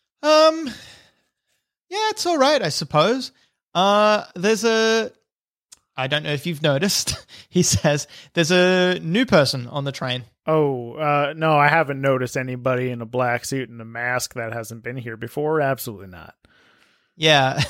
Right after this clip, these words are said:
Speaker 1: <laughs> Look, I, look, e-, even if it wasn't, it's all a bit, Enrique leans forward a little bit. Even if it wasn't a little bit hush-hush as it already is, there's not a lot I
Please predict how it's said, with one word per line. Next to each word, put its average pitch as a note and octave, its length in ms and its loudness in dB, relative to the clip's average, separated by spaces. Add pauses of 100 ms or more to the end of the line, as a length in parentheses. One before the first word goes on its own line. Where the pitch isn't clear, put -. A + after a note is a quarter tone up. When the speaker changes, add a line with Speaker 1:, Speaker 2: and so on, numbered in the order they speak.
Speaker 1:
<laughs> - 1200 -2
Look, D#3+ 320 2 (140)
I, E3 300 4 (1000)
look, F#3 360 0
e-, C#4 280 -2
even D4+ 180 0
if B3+ 140 2
it B3 100 2
wasn't, F#3 420 2 (140)
it's - 480 -12
all D3 260 4
a - 60 -6
bit, B2+ 360 0 (260)
Enrique F#3 360 0
leans D3 340 -2
forward C3 340 -4
a C3 40 -12
little C3 200 -8
bit. - 400 -12 (140)
Even G3+ 180 2
if A3 80 4
it F#3 40 -2
wasn't C#3+ 260 6
a C3 40 2
little C3+ 200 2
bit C3 260 2
hush-hush C3 680 2
as C3 160 -2
it B2+ 100 2
already B2+ 360 4
is, A#2+ 240 -4
there's C#3 160 -6
not F3+ 140 4
a D#3 40 4
lot C#3 180 4
I C3 200 2